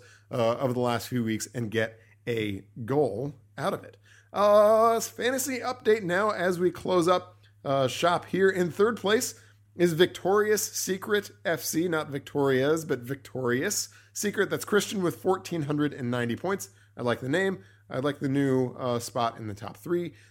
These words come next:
Second place is Beer City F C. That's Benjamin with fifteen hundred and eight. Uh, and in first, and opening up a little bit more of a gap from last week,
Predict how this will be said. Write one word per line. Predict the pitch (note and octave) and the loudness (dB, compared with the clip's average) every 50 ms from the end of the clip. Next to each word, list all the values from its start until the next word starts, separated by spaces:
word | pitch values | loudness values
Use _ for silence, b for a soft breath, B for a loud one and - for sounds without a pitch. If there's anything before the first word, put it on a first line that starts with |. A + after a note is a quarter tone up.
| b b | b b
Second | - A#3+ B3+ B3 B3 | 0 0 0 2 2
place | A3 G#3+ G3 G3 | 2 2 2 2
is | G3 F#3 D#3 | 0 -2 0
Beer | D#3+ C#4 C#4 A#3+ | 2 2 2 2
City | - A#3 G#3+ G3 F3 | 2 0 2 4 4
F | D3 - | 2 2
C. | - C3+ B2 | 2 0 2
That's | A2+ B2 B2 - | 2 2 2 2
Benjamin | D#3+ D#3+ D3+ D3 D#3 D#3+ D3 | 2 2 2 2 2 4 2
with | C#3+ C#3 | 2 0
fifteen | - - D#3+ C#3 - - D3 C3+ | -2 -4 -8 -6 -4 -2 -2 0
hundred | B2 C#3+ C#3 C#3+ C3+ | 0 0 2 2 2
and | C3+ C3 | 4 4
eight. | B2+ B2+ A#2+ - B B B B B B | 4 2 2 -2 B B B B B B
Uh, | B2+ B2+ B2 B2 B2+ C#3 | 2 4 4 4 4 4
and | D3+ D3 | 2 2
in | D#3+ D3 | 2 2
first, | - F3 F3 - - | 0 0 0 0 -2
and | E3+ G3 | -4 -4
opening | A#3+ - C4 B3+ A3+ | -4 -4 -4 -4 -2
up | G#3 F#3+ | -2 -2
a | F3 | 0
little | D#3+ E3+ F3 E3 | 0 0 0 0
bit | E3 D#3 | -2 0
more | D3+ D3+ C#3+ | 0 0 0
of | C3+ | 0
a | C3+ | 2
gap | B2 B2+ B2+ B2+ - | 2 2 0 0 -2
from | - B2+ | -6 -8
last | B2+ A#2 G#2+ G2+ - | -8 -8 -8 -8 -6
week, | A#2+ A#2 G#2 - - | -6 -6 -6 -8 -12